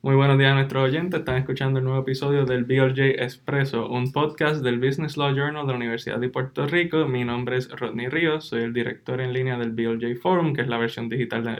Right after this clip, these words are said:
esta revista. Conmigo se encuentra el compañero Jafet Martínez.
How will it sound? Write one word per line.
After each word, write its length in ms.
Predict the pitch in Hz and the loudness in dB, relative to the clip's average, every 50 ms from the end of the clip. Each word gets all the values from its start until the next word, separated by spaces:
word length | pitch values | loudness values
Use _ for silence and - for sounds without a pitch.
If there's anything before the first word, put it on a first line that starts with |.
| - - | -6 -8
esta 320 | 127 127 - _ 123 127 | -8 -8 -8 _ -10 -6
revista. 600 | 135 120 127 151 165 165 165 - - 143 143 143 - - - - _ | -4 -4 -2 -2 -2 -4 -4 -4 -4 -4 -4 -4 -10 -18 -20 -20 _
Conmigo 400 | _ - 120 120 120 120 123 123 | _ -4 -2 -2 0 0 0 0
se 80 | 127 131 | 0 -2
encuentra 300 | 123 123 123 123 123 120 | -2 -2 -2 -2 -2 -4
el 80 | 117 | -4
compañero 500 | 117 120 120 117 120 120 120 123 120 120 120 117 | -2 -4 -4 -2 -2 -2 -2 -2 -2 -2 0 0
Jafet 320 | 117 120 120 - 113 95 | -2 -2 0 0 0 0
Martínez. 680 | - 120 123 123 - - 165 165 143 143 160 160 - | 0 -2 -4 -2 -2 0 0 2 2 2 0 -2 -6